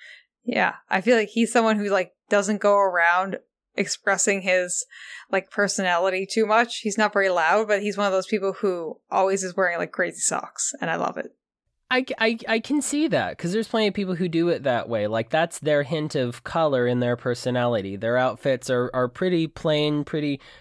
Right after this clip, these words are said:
Speaker 2: practical, straightforward, but then when they lift up their pants leg, you see that, oh, they've got some funny socks on there. Because maybe you see it, maybe you don't, but that's, like, a little thing for them that they know is there.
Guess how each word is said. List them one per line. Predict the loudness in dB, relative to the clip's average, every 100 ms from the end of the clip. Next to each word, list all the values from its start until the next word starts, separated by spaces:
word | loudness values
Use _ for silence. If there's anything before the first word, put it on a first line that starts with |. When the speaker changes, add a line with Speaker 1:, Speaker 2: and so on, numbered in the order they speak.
| _
Speaker 2:
practical, | -2 0 0 -4 -2 -2
straightforward, | 0 -2 0 0 2 0 0
but | -4 0
then | 0 2
when | 0 2
they | 2
lift | 0 0 -2
up | -2
their | -6
pants | -4 -4 -4 0
leg, | -2 0
you | -4
see | -2 -2
that, | 0 0
oh, | 2 2
they've | 2 0
got | -2 -2
some | -2 -6
funny | -4 -4 -2 -2
socks | 0 0 0 -4
on | -2 -2
there. | -2 -4 -8 -14 -6
Because | -2 0 -2 -6 -20 -20 -12 -2
maybe | 0 0 0
you | -2
see | -2 -2
it, | -2 -2
maybe | -2 0
you | -2 -2
don't, | 2 2 2 0
but | -4 -2
that's, | -4 -4 -4
like, | -4 -2
a | -2
little | 0 0 0
thing | -2 -2
for | -2 -2
them | 0 0 -2
that | -2
they | -2
know | 0 0
is | 0 -4
there. | -8 -8 -12